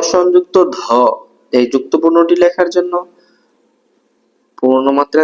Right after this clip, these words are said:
দিয়ে অল্প নামিয়ে এইভাবে নিচের দিকে নামিয়ে দেব। এইভাবে দিয়ে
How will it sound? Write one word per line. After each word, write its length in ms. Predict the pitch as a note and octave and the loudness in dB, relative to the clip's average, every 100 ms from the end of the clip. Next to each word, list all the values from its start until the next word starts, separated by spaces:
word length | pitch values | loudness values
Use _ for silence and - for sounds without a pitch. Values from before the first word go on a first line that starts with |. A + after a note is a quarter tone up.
| D3+ | 2
দিয়ে 260 | E3 F3+ G#3 F4+ - _ _ _ _ _ _ - | 4 6 4 -2 -10 _ _ _ _ _ _ -2
অল্প 340 | C3 C3+ - D3+ | 0 0 -2 -2
নামিয়ে 560 | D#3+ E3 E3+ F3 F3+ G#3 B3+ - _ _ _ _ _ _ _ _ _ _ _ - - C#3+ | 0 0 0 2 2 2 0 -8 _ _ _ _ _ _ _ _ _ _ _ -10 0 2
এইভাবে 540 | C#3+ C#3 C#3 D3 D#3+ | 4 2 2 0 -2
নিচের 340 | D3 C3+ - C3+ | -2 -2 0 0
দিকে 200 | C#3 D#3 | 0 -2
নামিয়ে 340 | C3 A2 A2 - | -4 -4 -8 -12
দেব। 160 | - - - _ _ _ _ _ _ _ _ _ _ | -16 -20 -20 _ _ _ _ _ _ _ _ _ _
এইভাবে 480 | B2+ B2 A#2+ B2+ C3+ C3+ | 0 2 2 2 0 2
দিয়ে 280 | D3+ D#3+ | 4 4